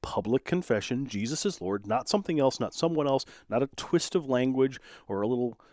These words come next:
a little turn that makes it sound okay relative to what those folks want to hear. It's not what they want to hear. They don't want to hear that Jesus is Lord, and yet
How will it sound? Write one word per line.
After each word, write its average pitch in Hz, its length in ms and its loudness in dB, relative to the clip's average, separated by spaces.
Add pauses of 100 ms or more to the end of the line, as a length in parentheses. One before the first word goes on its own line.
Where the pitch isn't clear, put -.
a 123 60 -4
little 127 180 -4
turn 139 400 -2
that 120 80 0
makes 117 260 0
it - 80 -8
sound 123 440 2
okay 123 480 2
relative 117 480 0
to 120 80 -2
what 110 160 -2 (180)
those 117 220 2
folks - 320 -2
want 107 260 -6
to - 80 -10
hear. 120 400 -2 (460)
It's - 180 -4
not 131 200 2
what 110 100 -8
they 101 100 0
want 87 140 -4
to 80 40 -8
hear. 78 160 -8
They 92 120 -4
don't 95 160 -4
want 107 100 -4
to 117 60 -4
hear 113 120 -2
that 107 140 -4
Jesus 101 320 -8
is 98 140 -10
Lord, 92 200 -6
and 90 140 -8
yet 98 240 -2